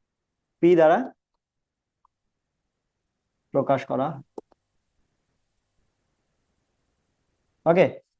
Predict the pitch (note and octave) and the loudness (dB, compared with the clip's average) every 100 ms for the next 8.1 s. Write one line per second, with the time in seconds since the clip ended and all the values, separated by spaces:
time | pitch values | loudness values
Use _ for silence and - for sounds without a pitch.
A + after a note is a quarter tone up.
0 | _ D#3+ E3+ E3+ E3 E3 F3 E3 E3+ A#3+ | _ 4 4 4 2 0 2 2 2 0
1 | - _ - A#2+ C3 - C3 B2+ B2+ B2+ | -6 _ -16 -10 -8 -4 0 2 2 2
2 | B2+ B2+ B2+ B2+ B2 - A#2+ - C3+ - | 0 -2 -4 -6 -8 -10 -10 -10 -12 -14
3 | _ _ _ _ _ _ _ _ _ _ | _ _ _ _ _ _ _ _ _ _
4 | _ _ _ _ _ _ _ _ _ _ | _ _ _ _ _ _ _ _ _ _
5 | _ _ _ _ _ _ _ _ - C3+ | _ _ _ _ _ _ _ _ -4 -2
6 | A#2+ - _ _ - F3 F3+ F3+ F3+ G3 | -2 -8 _ _ 0 2 2 0 -4 -2
7 | F#3+ G#3 G#3 F3 D#3 D3 C3+ - B2+ A#2+ | -2 -2 0 2 0 -2 -10 -14 -16 -16
8 | B2+ | -16